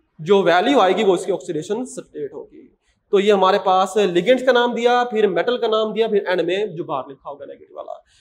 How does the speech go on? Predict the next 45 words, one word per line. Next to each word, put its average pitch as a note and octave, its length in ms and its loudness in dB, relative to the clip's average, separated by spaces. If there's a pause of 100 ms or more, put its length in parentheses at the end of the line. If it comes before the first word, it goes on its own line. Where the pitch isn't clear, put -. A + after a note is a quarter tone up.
(120)
Last G3+ 320 0
example G3 420 0
करते G3 260 -2
हैं। B3 200 2 (560)
कुछ C4+ 240 -2
हमारे B3 260 4
पास C4 260 2
complex A#3 480 0
negative F#3 440 -2
है, C3 140 -10 (720)
ये A3 100 0
हमारे A3+ 200 2
पास A#3 240 2 (220)
complex A3+ 540 0
आयन B3 200 4
लिखा A3+ 280 2
हुआ G#3+ 160 6
है, A3+ 100 2
negative G3 440 2
आयन D3 200 0
है, C#3 300 -8
इसका A3+ 180 0
नाम B3 220 2
कैसे A#3+ 240 -2
देंगे? G#3+ 400 2 (300)
Simple C4 360 -2
है A3+ 60 0
बेटा, G#3+ 220 6 (200)
coordination A3+ 460 0
sphere A3+ 380 -2
है A3 120 4
और A3 120 4
negative G3 420 -2
है, D3 180 0 (360)
पहले A3 180 4
ligand C4 320 2
का C4+ 60 2
नाम B3+ 180 4
लिखो, A#3 360 0
फिर A3 140 -6
metal E3 200 -2
का F3 120 -6
नाम F3+ 200 -4
लिख F3+ 120 -8
दो। G3+ 140 -8